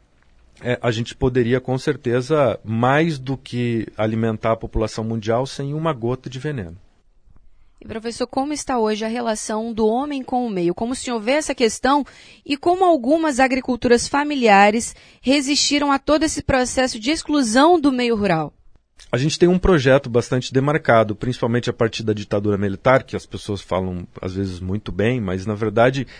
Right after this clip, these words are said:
Speaker 1: é, é, foi inten-, bastante intensificado na época da ditadura militar, mas isso vem desde mil oitocentos e cinquenta, quando foi feita a Lei da Terra no Brasil, é, e que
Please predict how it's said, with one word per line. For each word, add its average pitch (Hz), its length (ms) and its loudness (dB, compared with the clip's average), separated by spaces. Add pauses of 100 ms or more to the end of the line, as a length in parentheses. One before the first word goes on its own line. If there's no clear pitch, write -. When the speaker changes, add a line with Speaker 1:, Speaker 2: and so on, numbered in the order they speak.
(120)
Speaker 1:
é, 101 440 0
é, 92 400 -4
foi - 180 0
inten-, 127 320 2
bastante 123 580 2
intensificado 131 920 2
na 101 140 -2
época 98 220 -6
da 98 120 -4
ditadura 101 420 -6
militar, 123 320 0
mas 180 140 0
isso 175 160 -8
vem 175 160 0
desde 170 220 0
mil 165 100 2
oitocentos 156 320 -4
e - 20 -14
cinquenta, 143 420 -4
quando 139 300 -6
foi 139 180 -8
feita 139 300 -6
a 139 40 0
Lei 135 120 -4
da 151 160 -2
Terra 120 400 2
no 107 80 -4
Brasil, 110 560 -2 (480)
é, 107 680 0
e 120 120 -4
que 127 720 0